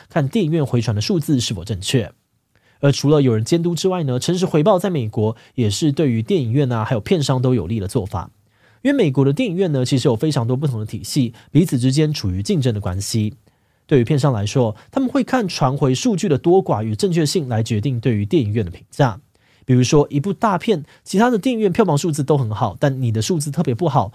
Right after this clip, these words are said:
就需要调查。或是下次呢，我干脆换另外一家电影院来合作。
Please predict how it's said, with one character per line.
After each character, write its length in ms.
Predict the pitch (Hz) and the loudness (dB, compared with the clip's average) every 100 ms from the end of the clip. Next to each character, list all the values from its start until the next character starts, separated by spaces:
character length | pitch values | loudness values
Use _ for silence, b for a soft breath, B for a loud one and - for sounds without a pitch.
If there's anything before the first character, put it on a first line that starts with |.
| b | b
就 120 | - 127 | -4 0
需 100 | 117 | 0
要 120 | 107 | 0
调 160 | 135 | 0
查。 280 | 117 95 85 b b b | -2 -6 -8 b b b
或 100 | 240 | 0
是 80 | 240 | 2
下 220 | 269 226 | 2 0
次 160 | - 208 | -2 0
呢， 140 | 147 | 0
我 80 | 110 | 2
干 140 | 135 | 0
脆 120 | 131 | 0
换 200 | 131 135 | 0 0
另 200 | 175 196 | 0 0
外 120 | 170 143 | 2 2
一 100 | 131 | 2
家 240 | 135 123 | 0 0
电 180 | 147 123 | 0 0
影 60 | 117 | 0
院 100 | 101 | -2
来 140 | 85 | -6
合 140 | - 95 | -10 -8
作。 280 | - 104 | -4 -4